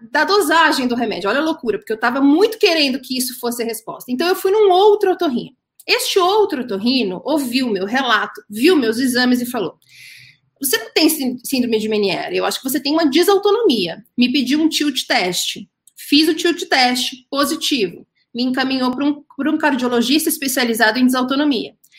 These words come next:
Lá fui eu pro cardiologista da família, que era o doutor Hemorroida, <laughs> que me di-, foi, essa foi a consulta que ele me comparou com a hemorroida. Ele falou, "Você não tem nada, você não tem desautonomia, você não tem hipoglicemia,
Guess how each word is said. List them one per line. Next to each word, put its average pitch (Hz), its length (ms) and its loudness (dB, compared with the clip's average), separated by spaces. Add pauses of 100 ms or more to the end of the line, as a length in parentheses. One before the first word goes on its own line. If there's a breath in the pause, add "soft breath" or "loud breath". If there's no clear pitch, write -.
(280 loud breath)
Lá 233 240 2
fui 294 240 0
eu 330 140 2
pro 339 120 -4
cardiologista 269 680 -2
da 277 260 0
família, 311 420 2
que 349 240 -2
era 427 280 4
o - 20 4
doutor 311 320 0
Hemorroida, 226 560 0
<laughs> - 880 -10
que 349 100 4
me 370 160 2
di-, 294 220 -6
foi, 311 160 0
essa 359 260 2
foi 370 120 2
a 330 60 4
consulta 330 460 -2
que 320 80 -6
ele 277 100 -2
me 311 100 0
comparou 285 440 -2
com 277 120 -4
a 269 40 0
hemorroida. 294 380 0
Ele 415 80 0
falou, 285 120 -6
"Você 359 220 -2
não 381 140 0
tem 427 160 -2
nada, 220 340 2
você 285 140 -8
não 302 100 -2
tem 339 180 -4
desautonomia, 285 720 -2
você 294 180 -6
não 277 140 -8
tem 277 140 -10
hipoglicemia, 247 840 -4